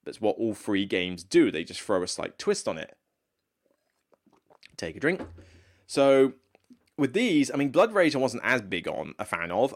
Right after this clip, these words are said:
I do love Rising Sun, but how long it will stay in the collection remains to be seen because it is a big game taking up space and it costs a lot of money.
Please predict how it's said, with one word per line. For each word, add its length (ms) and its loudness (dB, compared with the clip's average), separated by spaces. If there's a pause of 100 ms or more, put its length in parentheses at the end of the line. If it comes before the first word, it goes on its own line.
(160)
I 100 0
do 180 -2
love 280 2
Rising 340 2
Sun, 500 0
but 280 2
how 160 0
long 160 0
it 40 -8
will 80 -14
stay 160 -2
in 60 -2
the 60 -6
collection 360 -4
remains 260 -6
to 40 -8
be 60 -6
seen 240 -4
because 220 -4
it 60 -8
is 140 -6
a 60 -4
big 240 -6
game 240 -4
taking 260 -8
up 100 -10
space 280 -4
and 80 -10
it 80 -18
costs 220 -12
a 40 -6
lot 80 -8
of 60 -10
money. 340 -2